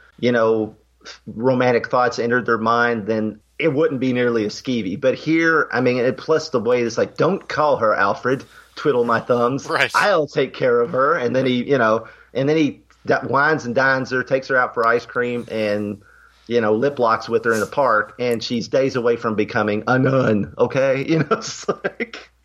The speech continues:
Speaker 2: Yeah.
Speaker 1: <laughs> Jeez. How many things does Bruce Wayne Batman do wrong in this story? All of them. Uh, <laughs> all of them. Uh, you know, it's like we, we,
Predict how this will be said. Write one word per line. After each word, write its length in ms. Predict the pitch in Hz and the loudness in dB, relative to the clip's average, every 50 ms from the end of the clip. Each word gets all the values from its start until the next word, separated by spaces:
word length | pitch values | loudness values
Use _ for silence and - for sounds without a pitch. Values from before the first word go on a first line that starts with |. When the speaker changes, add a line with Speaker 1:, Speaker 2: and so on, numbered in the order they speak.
| - - | -16 -12
Speaker 2:
Yeah. 300 | 143 120 120 123 - - - - - 131 - - - _ - - | -10 -4 -2 -2 -2 -4 -6 -2 -2 -2 -2 -4 -18 _ -4 -4
Speaker 1:
<laughs> 80 | - - - - - 196 - - - - - - - - - 214 - - | -4 -4 -4 -6 -6 -6 -6 -2 -4 -4 -4 -4 -10 -10 -10 -10 -10 -6
Jeez. 840 | - - - - - - - - - - - - - - - - - - - 185 - - - - - - 185 180 - - - - - 147 139 - | -2 -2 -2 -2 -2 0 -2 -2 0 0 -4 -4 -4 -12 -14 -14 -14 -14 -12 -12 -12 -10 -12 -12 -8 -8 -8 -10 -10 -12 -14 -12 -12 -12 -8 -4
How 140 | 156 170 202 | -2 0 2
many 240 | 226 240 240 240 208 | 2 2 2 2 0
things 360 | - 202 196 190 185 151 131 | 2 0 0 0 0 -2 -2
does 140 | 135 123 107 | -4 -4 -4
Bruce 340 | 101 143 151 160 170 165 - | -2 0 2 2 2 2 0
Wayne 380 | 151 143 143 143 147 143 135 101 | 2 2 4 4 4 2 2 2
Batman 460 | 139 135 139 135 - 127 131 131 127 - | 2 2 2 0 0 0 0 0 0 0
do 160 | 139 139 135 | 0 0 2
wrong 340 | 120 120 123 123 120 113 107 | 2 2 2 2 2 0 -2
in 60 | 101 | -4
this 180 | 98 95 - | -4 -6 -6
story? 400 | - - 117 104 101 95 85 98 - | -2 0 0 2 2 0 0 0 0
All 260 | - 135 165 170 127 | 0 0 0 2 0
of 100 | 110 98 | 0 -2
them. 220 | 107 92 69 65 - _ _ - - - - - - | -4 -8 -8 -10 -14 _ _ -16 -16 -16 -14 -6 -2
Uh, 840 | 359 - 123 - - - - - - - - - - - - 185 175 _ _ _ | 0 2 2 2 2 2 2 0 -2 -2 -2 -4 -4 -4 -6 -6 -6 _ _ _
<laughs> 180 | - _ - | -20 _ -6
all 200 | - - 147 131 | -2 -2 0 0
of 100 | 117 - | -2 -4
them. 120 | - - - - - - - - - - - - - - | -6 -14 -16 -16 -18 -20 -20 -20 -18 -18 -18 -18 -14 -6
Uh, 440 | - 113 120 120 110 110 110 110 107 107 - | -2 -2 0 0 0 0 0 0 -2 -4 -4
you 140 | 113 117 113 | -2 -2 -2
know, 200 | 104 101 104 107 | 0 -2 -4 -4
it's 120 | 101 - | -4 -2
like 180 | 113 107 104 - | -2 -2 -2 0
we, 140 | 127 127 123 | 0 0 0
we, 320 | 110 113 131 127 123 110 | 0 0 0 0 0 0